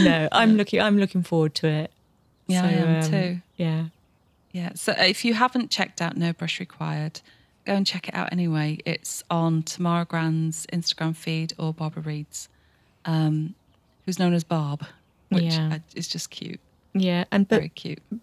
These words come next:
Speaker 1: Barbara Reed's is, um, Instagram is B D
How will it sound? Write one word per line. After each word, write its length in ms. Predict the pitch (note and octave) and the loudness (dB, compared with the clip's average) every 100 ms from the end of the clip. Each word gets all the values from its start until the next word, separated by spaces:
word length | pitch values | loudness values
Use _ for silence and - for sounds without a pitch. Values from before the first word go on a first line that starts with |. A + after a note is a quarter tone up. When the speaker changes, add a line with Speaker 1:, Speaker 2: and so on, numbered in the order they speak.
| - | 0
Speaker 1:
Barbara 460 | A3+ A3 G#3+ G#3 - _ - | 2 4 2 0 -4 _ -4
Reed's 420 | G3 F#3+ F#3 - | 0 2 2 0
is, 200 | F3+ - _ _ - | -2 -2 _ _ -2
um, 240 | F#3 F3+ F3 | 0 0 2
Instagram 540 | G3+ - - F#3 F3 F3 | 2 0 -2 0 2 2
is 100 | F3 | 0
B 340 | - G#3 G3 | 2 4 4
D 500 | F#3+ F#3 F3+ F3+ F3+ | 4 2 2 2 0